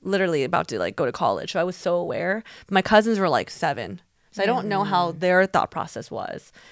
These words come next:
Speaker 1: But I think it's good to brace them as much as I can and to protect them from, you're gonna feel pain regardless, but how can I protect my children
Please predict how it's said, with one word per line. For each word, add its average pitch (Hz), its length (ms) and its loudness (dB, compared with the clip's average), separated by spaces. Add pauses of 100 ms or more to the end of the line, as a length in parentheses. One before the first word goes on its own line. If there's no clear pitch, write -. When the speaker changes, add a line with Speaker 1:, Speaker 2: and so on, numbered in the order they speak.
(260)
Speaker 1:
But 180 280 6
I 208 100 4
think 233 160 0
it's 247 120 2
good 202 140 -2
to 202 60 0
brace 175 340 -2
them 196 160 0
as 170 160 -2
much 170 180 -6
as 170 80 -6
I 147 80 -6
can 175 580 -8
and 190 60 -12
to 185 60 -12
protect 175 380 -6
them 180 160 -2
from, 170 200 -10 (540)
you're 214 120 -2
gonna 262 80 2
feel 285 140 2
pain 190 240 0
regardless, 175 420 2
but 180 100 -4
how 190 100 2
can 214 120 -2
I 202 40 2
protect 175 380 -2
my 165 160 -4
children 165 540 -6